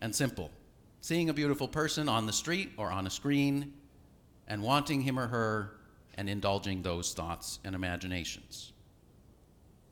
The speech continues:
Or self-pity and resentment. "Don't I deserve something better than what I'm getting? Don't I therefore have the right to do whatever I want to get what I want?"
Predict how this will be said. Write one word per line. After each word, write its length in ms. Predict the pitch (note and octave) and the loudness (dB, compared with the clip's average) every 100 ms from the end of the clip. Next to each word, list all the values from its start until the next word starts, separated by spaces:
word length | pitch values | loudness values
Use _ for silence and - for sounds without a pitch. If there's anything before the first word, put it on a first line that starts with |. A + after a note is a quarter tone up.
| - - - - - | -20 -20 -20 -20 -12
Or 180 | - C3 | 0 2
self-pity 760 | - F3+ F#3 - F#3+ G#2 - - - - | 4 4 2 2 2 2 -2 -14 -20 -12
and 120 | G#2+ A#2 | -4 0
resentment. 480 | A2+ C3 C3 F#2 - - - - - - - - - - - - | 4 2 2 -6 -8 -20 -20 -20 -20 -20 -20 -20 -20 -20 -20 -4
"Don't 300 | C3 F3+ F3 | 2 2 2
I 160 | C#3+ D#3 | 2 2
deserve 400 | C#3+ B2 B2 B2 | 2 4 4 4
something 360 | B2 A#2 A2+ | 0 0 2
better 260 | G#2+ B2+ C3 | 4 4 4
than 140 | A#2+ | 4
what 160 | A2 G#2+ | 2 2
I'm 120 | G#2+ | 2
getting? 260 | G2+ F2 D2+ - - - - - - - - - - - - - - - - - - | 0 -2 -4 -16 -20 -20 -20 -20 -20 -20 -20 -20 -20 -20 -20 -20 -20 -20 -20 -18 -4
Don't 200 | D#3+ G3+ | -2 0
I 200 | E3+ F3 | 2 2
therefore 460 | D3 D3 D3 C#3 C3+ | 4 2 2 2 4
have 200 | C3+ A#2+ | 4 2
the 80 | |
right 240 | B2 C#3 C#3 | 4 4 4
to 80 | B2 | 0
do 160 | C#3 | 2
whatever 320 | B2+ C3+ C3 | 4 6 6
I 140 | C3+ C#3 | 6 6
want 300 | D#3 F3+ - | 6 6 4
to 60 | |
get 180 | D3+ G3 | 4 4
what 120 | D3 | 6
I 100 | C3 | 6
want?" 260 | A2+ F#2+ D#2+ | 6 4 -2